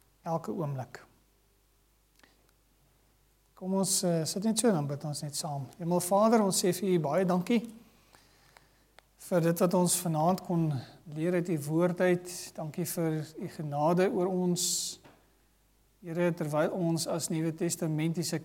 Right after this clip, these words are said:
kerk, Here, hierdie groot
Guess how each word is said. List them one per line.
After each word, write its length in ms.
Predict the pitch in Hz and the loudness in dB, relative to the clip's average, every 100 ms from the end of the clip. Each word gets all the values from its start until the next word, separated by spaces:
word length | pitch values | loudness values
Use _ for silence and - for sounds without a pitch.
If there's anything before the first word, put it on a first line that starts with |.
| - | -2
kerk, 420 | 170 165 - - - _ _ _ - | 0 0 -4 -18 -20 _ _ _ -20
Here, 160 | 160 | -10
hierdie 320 | 160 156 165 165 | -6 -4 -2 -4
groot 640 | - 202 196 190 - - | -2 0 2 2 -2 -20